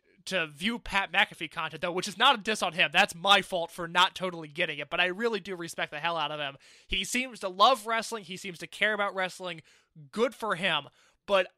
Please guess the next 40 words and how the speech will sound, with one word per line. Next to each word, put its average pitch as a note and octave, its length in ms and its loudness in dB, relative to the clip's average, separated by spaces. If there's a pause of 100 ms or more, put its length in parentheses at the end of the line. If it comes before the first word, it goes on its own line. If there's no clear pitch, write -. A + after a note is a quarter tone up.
I A#3 180 4
don't B3+ 240 0
think G#3+ 240 -4
his G3+ 460 -2
workload F3+ 760 -2
is E3 320 -6
even F#3 300 -4
comparable F3 920 -4 (340)
to E3 520 -4 (200)
the E3+ 60 -16
Dragon G3+ 360 0
Gate F#3+ 180 0
rookies. F3 500 -6 (560)
I, G3 100 -6 (200)
I G3+ 80 6
mean, E3 240 0 (160)
let G3+ 180 0
alone C4+ 200 -2
somebody A3 200 -10
like D#3 220 -8
Anna F#3+ 220 -2
Jay, F#3+ 420 0
who's F3+ 220 -6
on F3+ 160 -2
T F3+ 260 -10
V A3+ 240 -2
most E3 340 -2
weeks D3+ 280 -10
now. D#3 160 0
I F3+ 100 2
mean, A#3 160 -2
it's - 140 -6
just, A#3+ 200 -14
McAfee's B3+ 720 -4
had A#3 180 -6
two C4 180 -10
matches, G#3+ 600 -4
and G3+ 260 -8
they G#3+ 100 -4
were G#3+ 380 -6